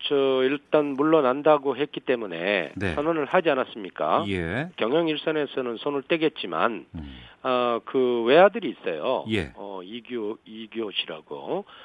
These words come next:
Speaker 1: 이분이 지금 전무로 계신데 아마 경영권 승-, 그 승계 수업도 그렇게 많이 받진 않았어요.
Speaker 2: 어.
Speaker 1: 그리고 또 지분도 많지도 않고.
Speaker 2: 예.
Speaker 1: 그래서 아마 경영에서 완전히 물러난다는 게 전제가 된다면은, 어,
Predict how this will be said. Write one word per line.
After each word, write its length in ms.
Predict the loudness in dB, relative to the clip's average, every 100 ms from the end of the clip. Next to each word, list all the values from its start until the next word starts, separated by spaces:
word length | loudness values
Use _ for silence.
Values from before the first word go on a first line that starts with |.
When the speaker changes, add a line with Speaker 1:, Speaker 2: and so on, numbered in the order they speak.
| -12 -6
Speaker 1:
이분이 220 | -2 -2
지금 220 | -2 -2
전무로 340 | 0 0 2
계신데 560 | 0 -2 -6 4 6 6 0 -14 -14 -12 -14 -10
아마 220 | -2 0
경영권 540 | 0 2 2 2 2 2 -2 -8
승-, 520 | -4 -4 -4 -6 -8 -6
그 180 | -4 -2
승계 220 | -2 2 2
수업도 380 | 2 -4 -4
그렇게 240 | -4 -2 -2
많이 240 | 0 2
받진 300 | 2 2 2
않았어요. 500 | 0 0 -4 -8 -8 -12 -12
Speaker 2:
어. 360 | -12 -12 -16 0
Speaker 1:
그리고 200 | 2 2
또 120 | 0
지분도 420 | -2 0 0 0
많지도 380 | -2 -4 -4 -4
않고. 460 | -4 -6 -14 -10 -8
Speaker 2:
예. 340 | -8 -10 -10 -12 -2
Speaker 1:
그래서 400 | 0 2 2 0 -8 -8
아마 220 | -2 0
경영에서 400 | 2 2 2 2
완전히 240 | 2 2 0
물러난다는 800 | 2 4 4 2 4 2 2 0
게 140 | -4
전제가 340 | -2 -2 2 2
된다면은, 920 | 2 0 -2 -2 0 2 2 2 -4 -14 -20 -20 -8
어, 260 | -2 -2